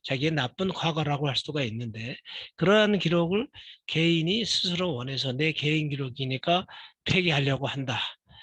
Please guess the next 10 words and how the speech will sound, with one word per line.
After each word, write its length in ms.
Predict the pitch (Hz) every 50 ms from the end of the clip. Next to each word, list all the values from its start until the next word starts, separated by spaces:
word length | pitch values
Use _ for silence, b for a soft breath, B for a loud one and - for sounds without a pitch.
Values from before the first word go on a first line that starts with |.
| B B B B B
할 160 | - - 208
때, 340 | - - 175 127 113 - 262 - - - _ - _ B B B B B B B
이게 160 | - 175 - 277
아카이브의 600 | - 139 139 - - 180 202 208 196 330 311 254
목적상으로는 840 | 196 180 165 - - 190 165 - - 202 190 190 196 202 220 220 202
용납이 420 | 175 160 165 165 165 165 190 214
안 120 | 160 139 135
될 120 | 147 135
수 160 | 123 - -
있지만, 540 | 175 143 - - - 143 123 110 120 147 208